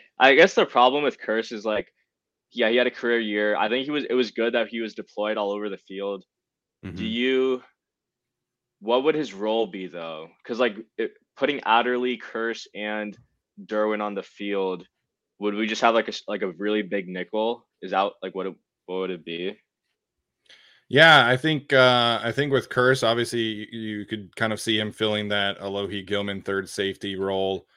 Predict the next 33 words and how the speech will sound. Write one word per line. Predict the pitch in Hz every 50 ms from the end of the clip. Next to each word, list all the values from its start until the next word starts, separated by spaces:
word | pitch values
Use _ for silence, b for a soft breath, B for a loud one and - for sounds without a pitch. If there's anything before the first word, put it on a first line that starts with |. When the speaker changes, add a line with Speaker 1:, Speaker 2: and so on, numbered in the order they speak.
| _ _ _ _ -
Speaker 3:
um, | 95 95 95 95 92 90 90 90 90 92 - - - - -
doing | - 113 110 110 104
probably | - 110 107 107 104 101
a | 101
little | 104 104 104 104
bit | 104 98 98
more | 98 101 101 101 101 95
slot | - - - 104 101 107 107 95 98
work | 101 104 101 101 98 95 -
and | 101 98 92 90 87 85 _ _ _ _ _ _ _
maybe | 98 104 104 104 104
allowing | 101 101 98 98 98 95 95 92
Derwin | - 104 104 104 104 101 98 95
to | - 101 95
play | - - 104 101 98 98 95 90 95
in | 95
the | 92 90 -
box | - 98 98 101 104 - - -
somewhat. | - 107 104 104 101 101 101 101 104 101 - _ _ _ _ _ _ _ _ _ -
Um, | 95 92 92 92 92 92 90 90 90 90 87 87 85 82 82 _ _ _ _ _ _ _ _ _ _ _ _ _ - _ _
you | - 98
know, | 92 90 85
Kearse, | - - 113 110 110 85 - - - -
for | - - 107 101
what | 104 104 101
it's | 95 -
worth, | 104 101 85 -
did | 107 101 -
play | 104 101 95
a | 95
lot | 95 98 98 98 - - _ _ -
as | 101 92 87
a | 90